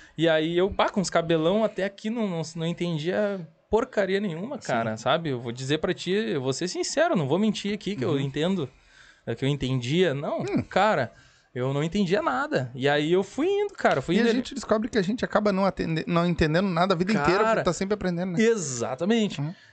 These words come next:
Speaker 1: E aí eu sei que ele me estendeu a mão e me puxou, cara, pro meio da vaneira ali. Falou, "Não, meu, vem que eu vou tentar te dar um apoio aí, vamos
Speaker 2: Uhum.
Speaker 1: montar uma banda, vamos montar um projeto."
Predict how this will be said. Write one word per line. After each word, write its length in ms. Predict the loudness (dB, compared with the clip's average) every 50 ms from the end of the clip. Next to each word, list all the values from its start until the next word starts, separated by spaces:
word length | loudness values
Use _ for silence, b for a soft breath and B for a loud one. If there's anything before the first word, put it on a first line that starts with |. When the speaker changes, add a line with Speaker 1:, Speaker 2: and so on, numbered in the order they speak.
| B B
Speaker 1:
E 160 | -6 -2 0 2
aí 320 | 2 4 2 2 2 2
eu 100 | 2 2
sei 200 | 2 2 0 0
que 200 | 0 0 0 2
ele 260 | 2 2 2 2 2 2
me 340 | 2 2 2 2 2 2
estendeu 400 | 0 0 0 0 2 4 4 4
a 80 | 4 4
mão 220 | 4 2 2 2
e 20 | 2
me 120 | 2 0
puxou, 440 | 0 0 0 0 0 0 0 0 2
cara, 180 | 0 0 -2 -4
pro 140 | -4 -6 -6
meio 160 | -6 -4 -2
da 100 | -2 -2
vaneira 360 | 0 0 0 0 0 0 0 0
ali. 140 | -2 -2
Falou, 280 | -4 -4 -4 -2 -2 0
"Não, 120 | 0 0 2
meu, 260 | 2 0 0 -2 -4 -6 -10
vem 280 | -8 -4 -4 -2 -2
que 80 | -2 -2
eu 60 | -2
vou 100 | -4 -4
tentar 240 | -6 -4 -2 -2 -2
te 140 | -2 -2 0
dar 80 | 0
um 60 | 0
apoio 340 | 0 0 0 2 2 2 2
aí, 180 | 2 2 2 0
vamos 200 | 0 0 0 0
Speaker 2:
Uhum. 60 | 0 0
Speaker 1:
montar 160 | 2 2 2
uma 120 | 2 2 0
banda, 360 | -2 0 0 0 0 0 -2
vamos 200 | -2 -4 -4 -6
montar 160 | -2 0 0 0
um 60 | 0
projeto." 560 | 0 0 0 0 0 0 0 0 0 -2 _